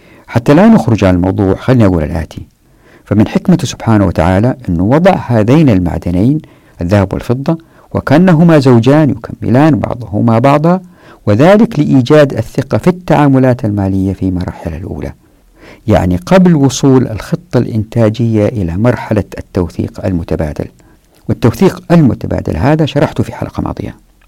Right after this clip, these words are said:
فالذهب والفضة كانوا على مر التاريخ وسيلة التعامل الحرة. يمكن السلطان يصدر عملة من نحاس وكانوا يسموها فلوس، لكن عملته مربوطة بقوته.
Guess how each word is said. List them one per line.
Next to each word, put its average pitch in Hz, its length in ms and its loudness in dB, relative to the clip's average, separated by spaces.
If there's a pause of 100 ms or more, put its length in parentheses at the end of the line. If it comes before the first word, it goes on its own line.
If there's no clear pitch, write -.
(420)
فالذهب 147 400 4
والفضة 139 400 0
كانوا 113 320 2
على 87 180 0
مر 170 220 4
التاريخ 170 640 2 (360)
وسيلة 180 560 2 (120)
التعامل 143 760 0
الحرة. - 520 -8 (520)
يمكن 90 360 -4
السلطان 104 580 -2
يصدر - 400 -6
عملة 104 280 2
من 82 180 -10
نحاس 120 600 -2 (520)
وكانوا 92 240 -2
يسموها 80 360 -4
فلوس، 151 460 0 (560)
لكن 131 320 2
عملته 185 480 4
مربوطة 147 600 0
بقوته. 135 640 0